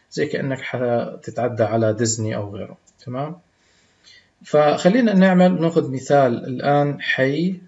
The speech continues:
ما إله دخل في هذا الحكي. خلينا نشوف مثلًا دادي شارك، هاي نيش مشهور، في كثير ناس للأسف، آه، يعني أغلق الأكونت، الحسابات تبعونهم، لأنه،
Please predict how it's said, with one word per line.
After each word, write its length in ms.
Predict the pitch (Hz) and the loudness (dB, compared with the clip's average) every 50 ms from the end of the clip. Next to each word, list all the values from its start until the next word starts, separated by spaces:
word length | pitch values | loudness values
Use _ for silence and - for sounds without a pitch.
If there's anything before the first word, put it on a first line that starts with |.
| _ - | _ -8
ما 260 | 131 127 135 143 - | -4 -2 -2 -2 -2
إله 160 | 139 127 131 | -4 -4 -4
دخل 460 | 117 120 120 - - 120 117 120 - - | -2 -4 -4 -4 -2 -4 -4 -4 -8 -10
في 280 | - 123 113 110 113 | -8 -6 -6 -6 -6
هذا 340 | - 110 107 107 107 107 - _ - | -6 -6 -6 -6 -6 -6 -10 _ -14
الحكي. 360 | 123 113 - - 113 - - - _ _ _ _ _ _ _ _ _ _ _ _ _ _ - | -14 -14 -14 -16 -18 -20 -20 -20 _ _ _ _ _ _ _ _ _ _ _ _ _ _ -4
خلينا 260 | 233 220 190 156 135 | -2 0 0 0 0
نشوف 340 | 127 - - 147 143 - 131 | -2 -2 -4 -4 -6 -6 -6
مثلًا 580 | 131 120 135 127 123 123 - - - - 214 | -8 -8 -6 -6 -6 -6 -8 -10 -12 -10 -10
دادي 340 | 196 170 151 135 127 113 113 | -6 -2 0 2 2 2 0
شارك، 480 | 107 - - 98 92 - - - - _ _ _ _ _ _ - | -2 -4 -4 -6 -8 -8 -12 -20 -20 _ _ _ _ _ _ -6
هاي 460 | 175 170 160 151 147 143 143 - - - | -4 -2 0 0 0 -2 -4 -6 -10 -8
نيش 340 | 147 147 147 135 - - - | -6 -4 -4 -4 -4 -6 -8
مشهور، 440 | 123 117 - - 135 143 143 147 147 | -8 -8 -6 -4 -2 -2 -2 -2 -4
في 160 | 147 - 120 | -6 -10 -10
كثير 280 | 117 - - 139 131 127 | -10 -8 -6 -6 -4 -4
ناس 500 | 120 123 120 123 123 113 - - - - _ _ _ _ _ _ _ _ _ _ _ - | -4 -4 -4 -4 -4 -4 -6 -8 -8 -12 _ _ _ _ _ _ _ _ _ _ _ -8
للأسف، 920 | 120 113 117 123 - - - 160 147 - 127 123 135 - - - - _ _ _ _ - | -6 -4 -4 -4 -6 -4 -4 -2 0 0 0 -2 -2 -4 -8 -18 -20 _ _ _ _ -4
آه، 840 | 120 113 113 110 110 113 110 107 107 110 110 107 104 110 113 - - _ _ _ _ _ - - | -2 0 0 2 2 2 0 0 0 -2 -2 -4 -4 -6 -10 -12 -14 _ _ _ _ _ -12 -10
يعني 380 | 107 104 107 107 107 - - - _ _ _ _ _ _ _ _ _ _ _ - | -10 -8 -8 -10 -12 -12 -14 -18 _ _ _ _ _ _ _ _ _ _ _ -20
أغلق 280 | - - 135 123 - - | -20 -16 -12 -10 -8 -6
الأكونت، 600 | 120 - 113 113 - 117 117 127 - - - - | -4 -6 -6 -6 -6 -6 -6 -6 -8 -14 -14 -12
الحسابات 520 | 113 110 - - - 110 120 120 117 - - | -12 -10 -8 -6 -4 -2 0 0 -2 -2 -6
تبعونهم، 440 | 110 113 113 117 110 113 107 107 107 | -10 -6 -6 -4 -4 -6 -6 -8 -8
لأنه، 420 | 107 - 113 107 104 110 104 | -8 -8 -8 -8 -8 -8 -10